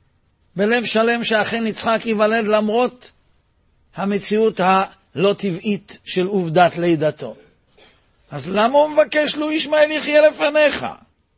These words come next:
מה עשינו לא רע לאברהם אבינו? למה לא אמר בשקט, "לו ישמעאל, ההפך מיחיה לפניך"? הסברנו את זה בזמנו,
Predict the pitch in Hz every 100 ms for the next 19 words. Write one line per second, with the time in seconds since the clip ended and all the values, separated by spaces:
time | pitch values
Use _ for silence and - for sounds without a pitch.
0 | _ _ _ _ _ 160 220 262 - 285
1 | 285 294 285 285 285 226 170 151 147 123
2 | 120 95 - _ _ _ _ _ _ _
3 | _ _ _ _ 170 233 269 269 285 285
4 | 294 294 277 269 - 285 - 269 208 277
5 | 277 226 285 285 277 269 - _ _ _
6 | _ _ _ _ 123 _ _ _ _ _
7 | _ _ _ 190 226 262 262 262 226 247
8 | 208 170 143 98 _ _ _ _ _ _
9 | - 135 143 120 - - _ _ _ _
10 | _ _ _ _ - _ _ _ _ 679
11 | _ _ _ _ _ _ - 135 160 208
12 | 214 196 170 165 147 143 127